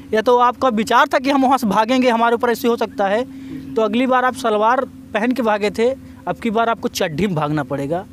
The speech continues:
Speaker 2: जी।
Speaker 1: सलवार तक नहीं मिलेगा।
Speaker 2: जी। समय दलित राजनीति नहीं समझ में आ रही है, तो दलित राजनीति कहाँ पर है, कैसे है, इस, इस पे आप बताइए कुछ।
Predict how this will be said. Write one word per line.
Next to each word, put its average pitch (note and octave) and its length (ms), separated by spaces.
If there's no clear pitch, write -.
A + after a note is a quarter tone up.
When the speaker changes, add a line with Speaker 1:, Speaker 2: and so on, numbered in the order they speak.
Speaker 2:
जी। - 320
Speaker 1:
सलवार G3+ 360
तक G#3+ 200
नहीं D3+ 160
मिलेगा। C#3 420
Speaker 2:
जी। - 200
समय D4 300
दलित C#4 360
राजनीति C4 500
नहीं A#3+ 160
समझ G#3 260
में G#3+ 120
आ G3+ 100
रही G#3+ 180
है, C4 120
तो C4+ 180
दलित A#3+ 380
राजनीति A#3+ 640
कहाँ A#3+ 280
पर B3 200
है, B3 200
कैसे A3 320
है, A#3+ 220
इस, - 220
इस A#3 120
पे - 140
आप A3 160
बताइए F3 400
कुछ। - 160